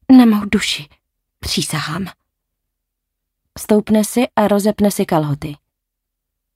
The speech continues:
„Klekni na kolena, sakra,“ zavrčí. Svezu se na podlahu a stále se snažím ubránit úsměvu. Jsem za něj provdaná už víc než rok a tahle role mě baví nejvíc. Perverzačka.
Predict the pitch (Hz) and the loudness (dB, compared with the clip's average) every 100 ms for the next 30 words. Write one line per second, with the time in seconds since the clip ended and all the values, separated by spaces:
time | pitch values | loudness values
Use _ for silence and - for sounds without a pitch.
0 | _ _ 151 143 156 147 - 139 131 120 | _ _ 0 4 4 4 2 2 2 0
1 | 131 - 127 - _ _ _ _ - 180 | -4 -6 -8 -10 _ _ _ _ -4 -2
2 | 151 - - 160 143 _ _ _ _ _ | -4 -6 -8 -8 -10 _ _ _ _ _
3 | _ _ _ _ _ _ _ - 240 240 | _ _ _ _ _ _ _ -6 0 2
4 | 233 233 247 220 208 190 190 185 202 - | 2 0 2 2 2 0 2 2 -2 -2
5 | 208 - 226 220 226 - 190 214 214 180 | -4 -2 -2 0 0 -2 0 0 2 0
6 | 190 214 214 214 208 208 208 - 175 156 | 0 0 0 2 2 0 -4 -4 -2 -2
7 | 143 147 - - - _ - 202 196 190 | -2 -6 -8 -16 -18 _ 0 2 4 2
8 | 180 151 190 180 180 170 - 180 180 190 | 0 0 -2 2 0 0 -2 -2 -2 -2
9 | 180 160 185 170 - - - 202 226 208 | -2 -2 -2 -4 -6 -20 -4 0 0 0
10 | 208 196 208 160 165 175 185 175 170 160 | 0 2 2 2 0 0 0 0 0 0
11 | 139 - - - - _ _ _ _ 226 | -2 -4 -10 -18 -20 _ _ _ _ 0
12 | 143 139 151 151 151 - 170 | 0 -2 -4 -6 -8 -10 -8